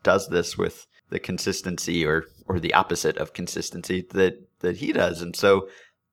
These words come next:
you would think that if you gave this to any pitcher, and if that pitcher had really good stuff to start with, and then he really varied, and it,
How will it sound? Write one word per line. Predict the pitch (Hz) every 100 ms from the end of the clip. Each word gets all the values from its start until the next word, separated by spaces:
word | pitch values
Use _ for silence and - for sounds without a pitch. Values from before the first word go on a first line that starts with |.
| _
you | 104
would | 101 98
think | 139 -
that | 113 101
if | - 104 -
you | 101 104 101 98 95 90 - - -
gave | 98 113 107
this | 107 -
to | 110 107 101
any | 110 110
pitcher, | 151 165 117 98
and | 95 92 92 - _ -
if | 95
that | 98 95
pitcher | 101 95 95
had | 92
really | 92 92
good | 90 92
stuff | - 82 82
to | - 82
start | - - 156
with, | 80 92 - - -
and | 90 87 85
then | 87 85 87 85 - _ _ _
he | 92 92 87 82 - _ _
really | 104 165 110 90
varied, | 82 104 101 82 80
and | 95
it, | 101